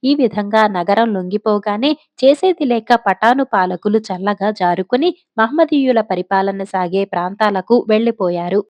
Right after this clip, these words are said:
రాయ్ సుల్తాన్ తన రాజధానికి మహావైభవంతో తిరిగి వచ్చాడు. ఆయనను పృథ్వీరాజు స్వయంగా తీసుకుపోయి సింహాసనంపై కూర్చోపెట్టాడు.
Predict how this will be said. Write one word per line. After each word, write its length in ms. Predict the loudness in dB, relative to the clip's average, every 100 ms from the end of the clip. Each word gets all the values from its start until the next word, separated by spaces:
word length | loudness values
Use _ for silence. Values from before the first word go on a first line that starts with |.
| _ _ _ 6
రాయ్ 260 | 8 8
సుల్తాన్ 560 | 6 2 2 2 2 2
తన 220 | 2 4
రాజధానికి 840 | 4 2 0 -2 0 -2 -2 0 0
మహావైభవంతో 1120 | 0 -2 0 2 2 0 -4 -4 -4 0 0
తిరిగి 360 | 2 0 0 -2
వచ్చాడు. 500 | -4 -2 -2 2 2 2
ఆయనను 520 | 0 0 -2 -2 -2
పృథ్వీరాజు 760 | -2 -6 -4 -2 2 0 -2
స్వయంగా 580 | -14 -8 -6 -6 -2 -2
తీసుకుపోయి 840 | -2 -10 -14 -14 -12 -2 0 0 -2
సింహాసనంపై 880 | -8 -6 -4 -4 -4 -4 -2 -4
కూర్చోపెట్టాడు. 840 | -2 -6 -4 -6 -4 -4 0 2